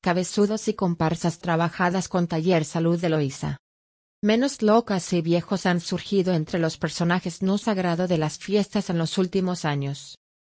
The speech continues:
Las procesiones de dos mil veintiséis no cambiaron en ese patrón, aunque aparecieron varios ejemplos excepcionales de estos personajes cruciales.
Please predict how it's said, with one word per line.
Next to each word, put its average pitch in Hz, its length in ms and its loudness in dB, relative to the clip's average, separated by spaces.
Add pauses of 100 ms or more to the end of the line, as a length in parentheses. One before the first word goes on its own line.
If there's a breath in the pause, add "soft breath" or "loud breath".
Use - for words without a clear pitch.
Las 185 240 0
procesiones 214 680 0
de 208 100 2
dos 170 260 -2
mil 190 220 2
veintiséis 180 720 0
no 180 160 2
cambiaron 185 540 2
en 160 100 2
ese 170 220 0
patrón, 131 500 0 (180)
aunque 175 280 4
aparecieron 202 680 0
varios 165 360 0
ejemplos 196 580 0
excepcionales 170 800 0
de 156 180 2
estos 170 300 -4
personajes 180 640 -2
cruciales. 131 760 -4